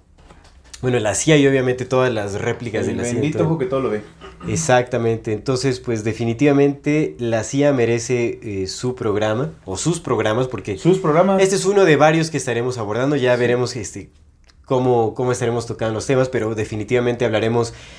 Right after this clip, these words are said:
Speaker 1: sobre sus orígenes, ¿no? ¿Qué, qué personajes son los que estuvieron influenciando? Eh, ¿qué presidentes también estuvieron involucrados por ahí? Porque definitivamente tiene todo que ver, o sea, todos los personajes que estuvieron, em,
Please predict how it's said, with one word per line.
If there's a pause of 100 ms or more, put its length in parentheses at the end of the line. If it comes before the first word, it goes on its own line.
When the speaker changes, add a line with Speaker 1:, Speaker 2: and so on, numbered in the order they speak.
(160)
Speaker 1:
sobre
sus
orígenes,
¿no?
¿Qué,
qué
personajes
son
los
que
estuvieron (380)
influenciando?
Eh,
¿qué
presidentes
también
estuvieron
involucrados
por
ahí?
Porque
definitivamente (1200)
tiene
todo
que
ver,
o
sea,
todos
los
personajes
que
estuvieron,
em,